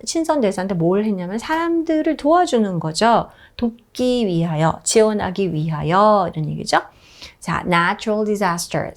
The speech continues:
자연재해 직후에, 그죠? 이 사람들을 돕고 또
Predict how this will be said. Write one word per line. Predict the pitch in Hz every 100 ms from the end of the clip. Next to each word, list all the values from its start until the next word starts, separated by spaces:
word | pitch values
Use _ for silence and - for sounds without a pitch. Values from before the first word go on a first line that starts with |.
| -
자연재해 | - 175 190 233 302 339 339 294 233 233 233 226 220
직후에, | 285 - - - 170 143 - -
그죠? | - 330 - - - - -
이 | 202 190 175 160 -
사람들을 | 277 269 240 220 208
돕고 | 175 - - - 180 269 311
또 | - 311 -